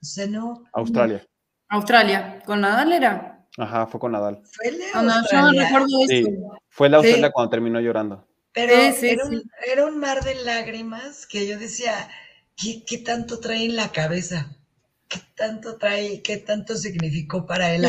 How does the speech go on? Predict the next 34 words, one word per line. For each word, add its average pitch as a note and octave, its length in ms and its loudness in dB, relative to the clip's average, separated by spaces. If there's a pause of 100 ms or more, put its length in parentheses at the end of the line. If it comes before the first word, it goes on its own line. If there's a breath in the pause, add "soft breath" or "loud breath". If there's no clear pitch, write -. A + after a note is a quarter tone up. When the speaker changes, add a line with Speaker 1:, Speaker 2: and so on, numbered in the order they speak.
(160)
Speaker 3:
me D4 80 2
acuerdo C4+ 340 4
Speaker 1:
adentro? - 20 6
Speaker 3:
de B3 100 8
eso B3 240 0
también. G#3+ 420 0
Speaker 1:
Yo A#3 60 -8
Speaker 3:
Yo A3 120 8
Speaker 1:
me A#3 80 8
Speaker 3:
de C#4+ 100 8
la C#4+ 120 6
Speaker 1:
levanté A#3 680 2
a A#3+ 100 4
la, A3+ 120 0
Speaker 3:
final G#3 220 -2 (880 loud breath)
Speaker 1:
me G#3+ 140 -6
levanté, G#3+ 880 0
lloré, G3+ 540 2
le G#3 100 -2
aplaudí F#3 540 -4
a - 20 -8
mi G#3 140 -8
marido, G3 380 -6
"¿Qué G#3 180 -10
te A3+ 200 -12
pasa? G3 440 -6
Eres F3+ 280 -4
una G3 200 -8
loca". F3+ 280 -4
Y D3+ 100 -8
yo, D#3+ 100 -6 (600 loud breath)
"Es F4 260 -4
que F#4+ 160 -6
Roger D#4+ 440 0